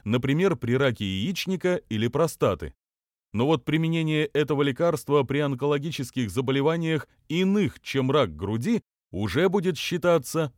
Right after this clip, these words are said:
off-label. Строго говоря, применение off-label несет в себе потенциальную угрозу ошибок и осложнений. Одно дело —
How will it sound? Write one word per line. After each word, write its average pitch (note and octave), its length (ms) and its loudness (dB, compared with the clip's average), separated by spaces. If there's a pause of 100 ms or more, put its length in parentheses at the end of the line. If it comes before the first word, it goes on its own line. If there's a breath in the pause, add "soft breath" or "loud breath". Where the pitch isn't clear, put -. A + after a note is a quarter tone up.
(140)
off-label. F#2+ 720 -2 (500)
Строго A#2+ 400 2
говоря, A2 400 4
применение A#2+ 720 0
off-label G#2+ 720 -2 (180 loud breath)
несет D#3 420 0
в - 40 -12
себе E3 400 0
потенциальную D3 840 0
угрозу B2+ 520 0
ошибок C#3+ 540 0 (120)
и B2+ 80 -2
осложнений. B2+ 840 -2 (420)
Одно A2 440 4
дело — F2 400 -4